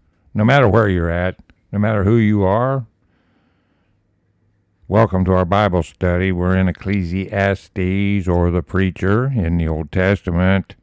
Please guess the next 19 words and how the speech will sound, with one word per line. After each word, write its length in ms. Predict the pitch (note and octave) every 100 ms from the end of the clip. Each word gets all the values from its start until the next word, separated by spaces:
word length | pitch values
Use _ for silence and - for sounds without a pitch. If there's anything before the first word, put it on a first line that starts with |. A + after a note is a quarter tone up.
| _ _ _ _ _ _ _ _ -
in 160 | D3+
chapter 480 | A#2+ C#3 C#3 A#2 G2+
eight. 320 | C3 C3 - - - - _ _ _ _ _ _ _ _ _ _ _ _ _ _ _ -
And 320 | F#2 G2 F#2+
here 240 | G2 G2
we 120 | G2 G2
talk 300 | F2+ F#2+ F#2
about 480 | F2 F2+ F#2 E2+ - _ _ _ _ _ _ _
kings 680 | - G#2 A2+ G#2+ A2 G#2+ G2
and 380 | G2+ A#2 C3 A#2
divine 480 | F#2+ E2+ G2 F#2+ D#2+
provid-, 520 | F#2 G2 F2+ F#2+ F2 - _ - - _ _ _ _ _ _
providence, 680 | - A2 G#2+ G2 A2 C3 A2+ G#2+
and, 440 | A#2 A2 G#2+ G#2+
uh, 260 | G#2 G2+ D#2+ - - _ _ _ _ _ _ _ _ _ _ _ _ _ _ _ _ _ _ _ _ _ _ _ _ _ _ _ -
that 240 | G2 G2+
right 320 | G#2 G2+ G2
there 420 | F#2+ F#2+ G#2+ A#2
is, 300 | G#2+ F#2+ F#2